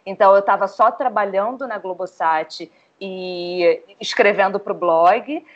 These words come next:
é, então, assim, eu tava numa posição muito bacana que eu podia ter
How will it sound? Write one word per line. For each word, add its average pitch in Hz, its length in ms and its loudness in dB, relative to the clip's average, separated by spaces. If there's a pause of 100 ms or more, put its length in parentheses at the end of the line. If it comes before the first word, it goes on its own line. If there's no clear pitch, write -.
(420)
é, 202 500 8
então, 233 280 2
assim, 233 540 -6 (180)
eu 226 220 -2 (100)
tava 247 240 2
numa 247 160 -4
posição 233 400 -6
muito 240 420 -10
bacana 254 460 -4
que 254 100 -10
eu 254 60 -4
podia 240 680 -8 (240)
ter 262 320 2